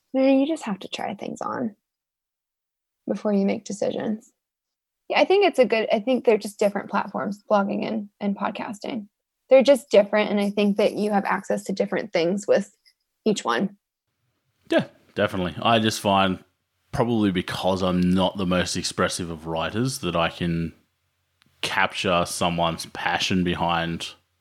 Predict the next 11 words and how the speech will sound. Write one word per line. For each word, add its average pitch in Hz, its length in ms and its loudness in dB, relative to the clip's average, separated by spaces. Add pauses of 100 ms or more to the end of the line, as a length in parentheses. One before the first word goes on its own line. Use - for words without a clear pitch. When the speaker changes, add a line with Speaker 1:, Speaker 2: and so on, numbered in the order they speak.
(1300)
Speaker 2:
a 90 60 -4
concept 87 560 -2
or 95 80 2
an 87 80 2
idea 85 400 0
or 85 160 0
a 85 60 -2
thought 92 400 0
better 82 360 2 (360)
with 104 160 0
audio. 85 440 2